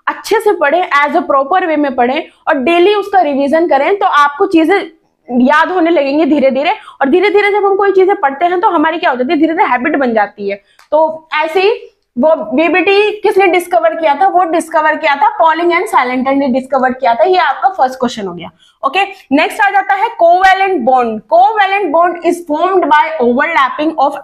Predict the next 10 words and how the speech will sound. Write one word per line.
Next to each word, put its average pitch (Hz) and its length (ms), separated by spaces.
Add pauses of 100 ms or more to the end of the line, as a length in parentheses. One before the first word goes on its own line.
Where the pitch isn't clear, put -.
atomic 254 400
orbital। 202 360 (320)
जब 320 220
covalent 311 960
bond 233 260 (320)
atomic 381 440
orbital 294 480
के 330 100
साथ 294 340
ओ-, 269 240